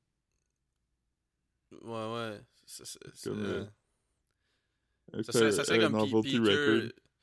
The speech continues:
Speaker 1: euh, Peter McLeod, comme M E C, espace L O U D. Euh, le
Speaker 2: Ouais.
Speaker 1: Peter, virgule, McLeod.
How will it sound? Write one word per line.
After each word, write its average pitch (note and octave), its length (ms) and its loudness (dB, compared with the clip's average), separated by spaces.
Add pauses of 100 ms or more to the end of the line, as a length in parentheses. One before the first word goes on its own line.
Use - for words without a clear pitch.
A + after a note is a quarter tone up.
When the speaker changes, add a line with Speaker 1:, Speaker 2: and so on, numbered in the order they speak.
(560)
Speaker 1:
euh, E2+ 640 -12 (220)
Peter C3 340 -8
McLeod, A2+ 760 -4
comme F#2+ 300 -12 (100)
M G#2+ 220 -8
E G2 200 -6
C, A#2+ 480 -10 (540)
espace G2+ 800 -8 (100)
L G2+ 300 -8
O G2 260 -10
U G2 180 -16
D. F#2+ 360 -16 (760)
Euh, - 240 -20 (240)
le F#2+ 260 -10
Speaker 2:
Ouais. - 80 -10
Speaker 1:
Peter, G#2+ 460 -10 (160)
virgule, F#2+ 560 -12 (120)
McLeod. F#2 640 -12